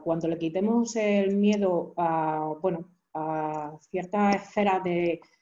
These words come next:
de compartir los datos, en qué medida tú compartes y te es útil, eh, habrá muchas barreras que se, que se superen.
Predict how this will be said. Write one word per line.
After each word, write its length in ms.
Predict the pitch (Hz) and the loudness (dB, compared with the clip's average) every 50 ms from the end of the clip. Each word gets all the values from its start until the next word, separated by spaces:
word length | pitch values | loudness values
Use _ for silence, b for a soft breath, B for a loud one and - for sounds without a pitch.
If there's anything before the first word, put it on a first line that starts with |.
| b b - | b b -8
de 100 | 190 190 | -6 -4
compartir 640 | 190 175 170 165 175 165 165 - - 196 196 196 | -2 -2 -2 0 0 -2 -2 0 -2 -2 0 0
los 240 | 196 180 165 170 175 | 0 0 -2 -2 -2
datos, 480 | 175 190 196 196 185 160 147 - _ _ _ _ _ _ _ _ - | -2 -2 -2 -2 -4 -8 -8 -10 _ _ _ _ _ _ _ _ -10
en 140 | 180 180 175 | -8 -6 -4
qué 120 | 190 190 | -2 0
medida 260 | 196 202 208 208 202 | 2 4 4 4 4
tú 80 | 208 202 | 2 -2
compartes 560 | 196 180 180 175 185 185 180 - 180 180 180 | -2 -4 -2 -2 -4 -4 -2 -2 -4 -4 -4
y 80 | 170 170 | -6 -6
te 120 | 175 180 | -6 -6
es 140 | 170 175 208 | -8 -4 -2
útil, 380 | 208 202 208 220 240 254 - _ _ _ _ _ _ _ _ _ _ _ _ - | -4 -4 -2 -4 -8 -8 -8 _ _ _ _ _ _ _ _ _ _ _ _ -4
eh, 220 | 196 190 185 180 175 | -2 -2 0 2 0
habrá 280 | 170 165 165 180 180 | 0 0 0 0 0
muchas 220 | 196 208 208 202 196 | 2 2 2 2 0
barreras 300 | 190 190 190 196 196 196 | -2 -2 -2 -2 -4 -4
que 100 | - - | -8 -8
se, 680 | - 185 170 160 160 156 156 151 147 143 143 143 143 | -6 -4 -2 -2 -2 -2 -2 -4 -6 -8 -8 -10 -10
que 100 | - 165 | -12 -12
se 120 | - - 160 | -12 -10 -12
superen. 480 | - 170 156 - 160 156 156 160 160 | -12 -12 -10 -8 -8 -8 -8 -12 -16